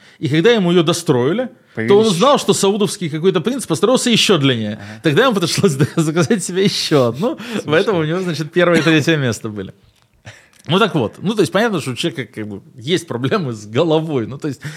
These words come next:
Speaker 1: не нужна нормальному <laughs> человеку там и первая, и третья яхта в мире. Как бы хватило бы одной. Но или ни одной.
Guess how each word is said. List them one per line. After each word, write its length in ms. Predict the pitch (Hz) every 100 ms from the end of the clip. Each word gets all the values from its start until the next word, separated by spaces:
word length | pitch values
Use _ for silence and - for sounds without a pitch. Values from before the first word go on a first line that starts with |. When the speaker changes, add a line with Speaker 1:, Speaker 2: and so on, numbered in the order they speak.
| -
Speaker 1:
не 140 | 156 196
нужна 340 | 208 190 180
нормальному 520 | 139 123 - 185 117
<laughs> 100 | 147
человеку 520 | 127 165 - - 160 - - -
там 140 | 170 - 190 214 -
и 80 |
первая, 500 | 165 214 185 160 143
и 100 | 156
третья 400 | 160 175 147 139
яхта 340 | 127 120 110 135
в 40 | 131
мире. 320 | 127 104 113
Как 180 | 160 160
бы 400 | 165 160 170 180
хватило 460 | - 214 202 233 165
бы 220 | 139 156
одной. 320 | 170 139 95
Но 360 | 123 233 - - _ _ _ _
или 180 | - 120
ни 100 | 110
одной. 360 | 120 123 110